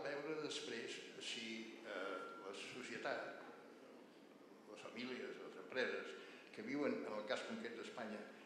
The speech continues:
situacions complexes, eh, realment entenen que aquest futur, eh, que en aquest moment, eh, des de la Unió Europea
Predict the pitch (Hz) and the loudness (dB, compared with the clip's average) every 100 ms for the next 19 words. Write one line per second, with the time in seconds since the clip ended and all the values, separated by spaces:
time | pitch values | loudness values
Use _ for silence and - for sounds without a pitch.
0 | - - 107 113 113 131 110 - - 104 | -10 -8 -2 0 4 4 4 0 -2 2
1 | 123 135 - - - - - - - - | 4 4 4 -2 -4 -8 -10 -12 -12 -14
2 | - - 117 117 107 117 131 151 147 147 | -14 -8 -4 -4 -4 -6 -2 0 2 4
3 | 143 139 - 135 117 120 131 - 113 123 | 4 2 4 4 4 2 0 -2 -4 -2
4 | 123 - - 127 104 131 117 113 - - | -2 -4 -4 -2 2 2 2 0 -2 -2
5 | 107 101 98 98 95 98 95 90 90 92 | -2 0 0 -2 -6 -6 -4 -2 -2 -4
6 | 90 92 104 113 117 107 - - - 90 | -4 0 2 4 6 4 2 -4 -6 -4
7 | 92 - 104 104 101 95 95 90 92 92 | -6 -6 -4 -2 0 0 0 0 -2 -2
8 | 107 104 101 131 120 | 0 0 2 4 6